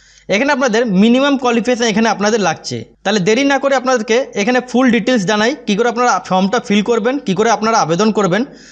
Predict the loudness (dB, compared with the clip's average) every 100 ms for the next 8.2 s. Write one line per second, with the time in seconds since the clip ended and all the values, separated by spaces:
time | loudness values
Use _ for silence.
0 | -20 _ -2 0 0 0 0 0 0 0
1 | -2 -2 -4 -2 0 0 0 -2 -6 -6
2 | -2 0 2 2 2 2 2 2 0 0
3 | -2 -4 -4 -4 -2 0 0 0 0 -2
4 | -2 -2 -2 0 -2 -2 -8 -18 -6 0
5 | 0 0 0 -2 0 0 -2 0 -2 0
6 | 0 0 -2 -4 -4 -2 0 0 2 2
7 | 2 0 -2 -2 -2 0 0 0 0 -2
8 | -2 -2